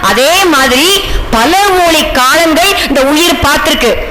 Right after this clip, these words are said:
நமக்கு உயிர், உயிர் வந்திருக்கிற எந்த காலம் தெரியும்? யாருக்கும் தெரியாது. நம்ம எந்த காலத்துல இருக்கோம் யாருக்கும் தெரியாது. அப்ப பல ஊழி காலங்கள்ல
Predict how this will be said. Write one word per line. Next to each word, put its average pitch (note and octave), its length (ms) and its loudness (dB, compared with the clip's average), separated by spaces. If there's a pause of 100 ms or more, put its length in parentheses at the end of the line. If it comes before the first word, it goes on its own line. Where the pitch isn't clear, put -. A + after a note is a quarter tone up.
(340)
நமக்கு C#4 440 0
உயிர், D#4 260 0
உயிர் D#4 280 0
வந்திருக்கிற D4+ 360 0
எந்த C#4 340 0
காலம் C#4+ 360 0
தெரியும்? B3 280 0
யாருக்கும் C#4 300 -2
தெரியாது. C4+ 480 0 (300)
நம்ம A3+ 160 0
எந்த B3+ 180 0
காலத்துல B3 160 0
இருக்கோம் A#3+ 260 0
யாருக்கும் A#3 300 0
தெரியாது. A#3+ 420 0 (680)
அப்ப D4+ 220 0
பல D4+ 340 0 (300)
ஊழி G#4 140 2
காலங்கள்ல D4 680 0